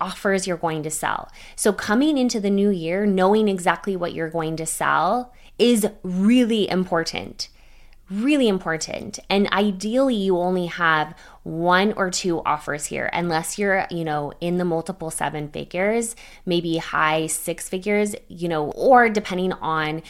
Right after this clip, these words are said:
your offer suite. I don't want you having to manage too many offers. If you're under multiple six figures, one, maybe two offers max. You should not have a lot of offers underneath this. The operational lift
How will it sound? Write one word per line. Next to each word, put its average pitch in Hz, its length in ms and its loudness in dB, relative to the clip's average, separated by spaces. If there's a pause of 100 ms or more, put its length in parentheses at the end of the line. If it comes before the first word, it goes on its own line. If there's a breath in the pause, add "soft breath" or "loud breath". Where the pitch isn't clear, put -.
(100)
your 165 220 4
offer 170 340 2
suite. 151 440 -6 (180 loud breath)
I 175 100 -4
don't 180 340 2
want 196 220 2
you 185 160 0
having 170 360 -4
to 170 60 -2
manage 165 480 -6
too 170 280 -2
many 151 240 -4
offers. 143 440 -6
If 156 120 -8
you're 170 200 -4
under 190 320 -2
multiple 170 460 -2
six - 260 -10
figures, 190 580 -2 (320 loud breath)
one, 185 520 2 (100)
maybe 185 340 -2
two 185 260 0
offers 165 420 2 (160)
max. 151 760 -6 (840 soft breath)
You 196 160 2
should 208 260 0
not 180 320 6
have 165 480 0
a 180 120 4
lot 160 320 4
of 160 100 0
offers 143 380 -2
underneath 143 480 -6
this. - 380 -8
The 160 80 -2
operational 180 760 0
lift 151 320 -4